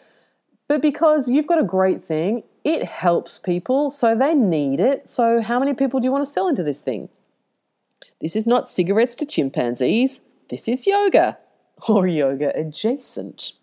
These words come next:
offerings. So many people say, "Oh, I don't know, like, as many as I can get." Eh.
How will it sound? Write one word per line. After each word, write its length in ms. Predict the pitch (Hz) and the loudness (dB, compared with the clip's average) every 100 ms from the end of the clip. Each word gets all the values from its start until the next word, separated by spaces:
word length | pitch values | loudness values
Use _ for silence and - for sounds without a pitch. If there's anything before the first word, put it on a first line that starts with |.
| _ - | _ -8
offerings. 640 | 135 - - 82 80 - _ _ - _ _ _ _ _ _ _ _ _ _ _ _ _ | -8 -8 -12 -16 -20 -20 _ _ -20 _ _ _ _ _ _ _ _ _ _ _ _ _
So 340 | - 339 359 403 | -2 2 4 4
many 240 | 370 359 | 4 2
people 260 | 359 330 302 | 2 0 2
say, 160 | 247 | 2
"Oh, 200 | 311 330 311 | 4 2 4
I 60 | |
don't 120 | 403 | 4
know, 220 | 233 190 311 | 4 4 4
like, 260 | 302 277 - | 4 2 -2
as 120 | 190 | 0
many 260 | 220 233 240 | 2 4 2
as 100 | 226 | 2
I 60 | |
can 220 | 226 196 160 | 0 -2 -2
get." 340 | 151 254 - _ _ _ _ _ _ _ _ _ - | 0 2 0 _ _ _ _ _ _ _ _ _ -4
Eh. 380 | 185 175 170 | -2 0 -2